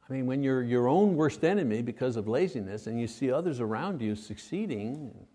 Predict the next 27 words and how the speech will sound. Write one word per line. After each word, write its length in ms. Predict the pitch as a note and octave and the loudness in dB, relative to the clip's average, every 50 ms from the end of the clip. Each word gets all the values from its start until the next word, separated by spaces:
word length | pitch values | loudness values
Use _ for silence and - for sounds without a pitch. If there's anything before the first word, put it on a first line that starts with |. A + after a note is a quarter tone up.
| _ _ | _ _
finding 500 | - - A2+ C3+ C#3+ C3+ C3 C3 A#2 G2+ | -10 -8 -6 -6 -4 -4 -4 -4 -6 -6
joy, 540 | - - A2 B2 F#3 A3+ G3 D#3+ D#3+ D3+ C#3+ | -6 -6 -4 -4 -2 -4 -4 -6 -8 -10 -10
and 100 | G#2+ F#2+ - | -12 -14 -12
so 160 | - - C#3+ | -6 -6 -4
on 80 | C#3+ C3+ | -4 -4
and 100 | A#2+ A2 | -8 -10
so 220 | - - E3+ F#3 | -8 -8 -8 -8
forth, 300 | F3+ - - B2+ B2 - | -8 -8 -8 -8 -8 -6
and 140 | A#2 A#2 A#2+ | -6 -6 -4
you're 140 | B2+ C#3+ D#3+ | -4 -2 -2
not 300 | E3+ E3+ F3 E3+ C#3+ C3+ | -2 -4 -4 -4 -6 -4
getting 340 | C#3 E3 A3 D4 C4+ F#3 D#3 | -2 -2 -2 0 0 0 0
any 220 | C3+ B2+ A#2+ B2 | 0 2 2 2
of 180 | A2+ G2+ F#2+ F#2 | 0 0 -2 -4
that 380 | F#2 F2+ G2 A#2 D3+ - - - _ _ _ _ _ _ _ _ _ _ _ _ _ _ _ _ _ _ _ _ | -6 -4 -4 -4 -6 -6 -10 -20 _ _ _ _ _ _ _ _ _ _ _ _ _ _ _ _ _ _ _ _
because 260 | - - - C#3 C3 | -12 -4 -4 -4 -2
you're 100 | C3 C#3 | -2 -2
not 220 | C3+ D3 C#3+ A2+ A2+ | -2 -2 -2 -2 0
reaching 380 | A#2 C3+ C3+ C3+ - B2 B2 | 0 -2 -2 -2 -2 -2 -2
out 280 | C3 E3 G#3+ G3+ - - | -2 -2 -2 -4 -6 -8
to 80 | - A2 | -10 -8
take 340 | - - C#3 G3 A3+ A3 - | -2 0 0 0 0 -2 -6
it, 120 | A#2+ - - | -10 -8 -6
to 80 | A#2+ | -4
work 260 | A#2 C#3 F#3+ A3+ A3+ | 0 0 0 0 -2
for 280 | - - - F#2+ G2 G#2 | -6 -10 -8 -6 -6 -6
it, 180 | A#2 - - | -6 -8 -10